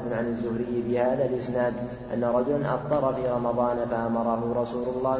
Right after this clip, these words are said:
صلى الله عليه وسلم أن يكفر بعتق رقبة، ثم ذكر بمثل حديث ابن عيينة".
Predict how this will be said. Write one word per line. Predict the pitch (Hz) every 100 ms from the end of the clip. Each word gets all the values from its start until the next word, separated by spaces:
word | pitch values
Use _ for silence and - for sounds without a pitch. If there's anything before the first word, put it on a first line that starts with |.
| 127
صلى | 131 120
الله | 120 120 120 113
عليه | 113 113 117
وسلم | 113 120 117 123 120
أن | 120 120
يكفر | 120 135 120 123 135 120
بعتق | 120 117 135 135 127 123
رقبة، | 120 117 120 120 120 - - - -
ثم | 117
ذكر | 113 117 113 117 117
بمثل | 117 120 117 120 117
حديث | 117 120 135 135
ابن | 113 123 117 123
عيينة". | 120 123